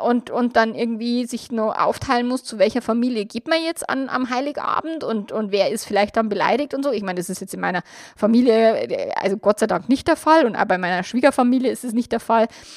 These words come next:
Ähm, ich konnte da schon immer ganz entspannt entscheiden, wann ich wo, wie hin will und wann nicht. Aber ich weiß viel von meinen Kunden, Kundinnen,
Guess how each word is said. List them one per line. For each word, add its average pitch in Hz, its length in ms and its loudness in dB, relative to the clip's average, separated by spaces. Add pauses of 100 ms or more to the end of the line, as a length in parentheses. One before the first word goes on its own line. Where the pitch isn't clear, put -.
(220)
Ähm, 196 260 2
ich - 160 -8
konnte 214 240 2
da 180 140 4
schon - 140 -10
immer 262 340 4
ganz 202 260 0
entspannt 220 460 -2
entscheiden, 214 760 -2
wann 185 420 -2
ich 170 220 -10
wo, 226 320 0
wie 208 280 -2
hin 240 500 0
will 254 200 -2
und 214 200 -2
wann 180 180 0
nicht. 302 340 -2
Aber 277 140 0
ich 262 160 -6
weiß 269 240 -4
viel 370 260 0
von 285 200 -2
meinen 214 260 -2
Kunden, 320 420 -4
Kundinnen, 262 520 0